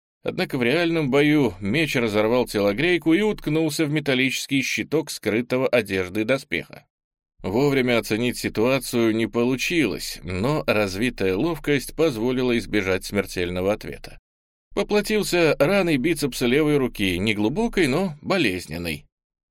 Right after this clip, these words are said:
«Козёл!» — высказался попаданец в обросшее волосами до глаз лицо неприятеля. «Получи!» Он хотел проткнуть тому шею,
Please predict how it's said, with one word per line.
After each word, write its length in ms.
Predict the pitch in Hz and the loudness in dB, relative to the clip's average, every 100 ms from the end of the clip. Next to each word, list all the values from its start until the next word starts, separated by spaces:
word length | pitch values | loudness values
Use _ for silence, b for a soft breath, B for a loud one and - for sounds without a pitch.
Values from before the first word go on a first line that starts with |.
| - | -8
«Козёл!» — 760 | - 127 95 95 110 98 82 - - | -2 -2 -2 0 2 2 2 -6 -10
высказался 680 | 92 95 - 90 90 90 92 | -4 -4 -4 -4 -4 -6 -6
попаданец 800 | 95 - 98 139 151 151 143 - | -4 -2 0 2 2 2 -2 -2
в 100 | 101 | 0
обросшее 580 | 95 101 127 - 113 104 | 0 0 -2 0 0 2
волосами 640 | 98 95 - 110 123 117 | 2 0 0 2 2 2
до 180 | 98 95 | 0 0
глаз 320 | 92 113 107 | 0 0 0
лицо 360 | 98 95 - 101 | -4 -6 -4 -2
неприятеля. 720 | 98 87 104 95 - 67 - - _ _ _ - | -2 -2 -2 -2 -6 -10 -12 -14 _ _ _ 0
«Получи!» 640 | 208 247 - 143 92 - - - - | 2 4 4 4 4 0 -16 -8 -4
Он 140 | 101 | -2
хотел 380 | 123 110 143 120 | -2 0 0 0
проткнуть 540 | 110 104 - 120 - | 0 0 -2 -4 -2
тому 260 | 107 107 113 | 0 0 0
шею, 520 | - 165 190 110 - | -2 2 2 2 -2